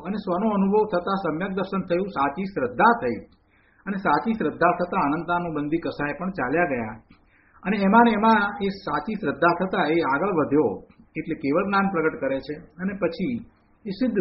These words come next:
થાય છે. એટલે સિદ્ધ થયા પછીથી એને અનંત કાળ સુધી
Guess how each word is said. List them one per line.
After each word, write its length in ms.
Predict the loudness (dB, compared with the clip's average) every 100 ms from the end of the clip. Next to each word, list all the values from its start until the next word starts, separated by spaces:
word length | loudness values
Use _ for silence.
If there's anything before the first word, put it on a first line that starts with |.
| -2
થાય 180 | -6 -12
છે. 160 | -18 -20 _ _ _ _ _ _ -20 _ -10
એટલે 160 | -8
સિદ્ધ 280 | 0 4 4 4
થયા 260 | 6 6 6
પછીથી 480 | 4 2 0 2 0 -2 -10 -20 _ _ -20 _ _
એને 140 | 0 0
અનંત 360 | 2 4 4 4
કાળ 240 | 4 6 6
સુધી 440 | 2 0 2 0